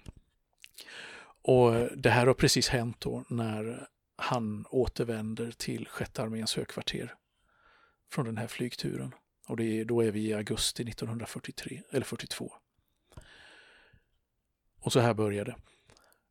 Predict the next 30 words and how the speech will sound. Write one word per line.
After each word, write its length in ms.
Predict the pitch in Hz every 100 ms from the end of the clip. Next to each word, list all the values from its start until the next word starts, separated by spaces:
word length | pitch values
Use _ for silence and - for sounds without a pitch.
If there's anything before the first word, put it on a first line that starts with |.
| _
Kurirposten 1120 | - 139 170 135 - - 139 - - 120 95 - - -
väntade 680 | 123 143 98 - - 110 110
på 280 | - 110
mig 260 | 101 110 110
i 60 | 107
mitt 160 | 107
arbetsrum. 640 | 123 104 110 - 131 120 117 _ _ _ _ _ _
Den 200 | 120 117
var 100 | 110
snabbt 440 | - 117 110 -
genomgången 680 | 127 113 104 104 107 110 120
och 100 | 117
fördelad 560 | - 131 110 104 107 -
på 100 | 123
medarbetarna. 800 | 123 107 101 110 110 - 113 110 _ _ _ _ - - - _ _
Därefter 560 | - 160 156 113 - 120
begav 400 | 117 120 110 104
jag 80 | 104
mig 140 | 110
till 140 | - 120
förste 380 | - - -
stabsofficeren 1080 | 110 143 110 - 139 - - 131 127 110 104
för 160 | - 113
att 200 | 107 113
orientera 600 | 113 123 - 123 117 110
mig 180 | 104 101
om 100 | 104
det 100 | 104
aktuella 440 | - 123 104 117
läget. 520 | 120 123 107 113 -